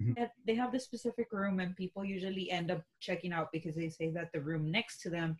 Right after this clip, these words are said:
Speaker 2: is way too loud, and they ask, um, front desk to please go check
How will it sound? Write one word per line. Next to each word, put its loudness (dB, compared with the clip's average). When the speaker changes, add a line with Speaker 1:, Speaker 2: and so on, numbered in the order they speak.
Speaker 2:
is -2
way 2
too -4
loud, 2
and 2
they 0
ask, -2
um, -2
front -4
desk -2
to -6
please -6
go -2
check -6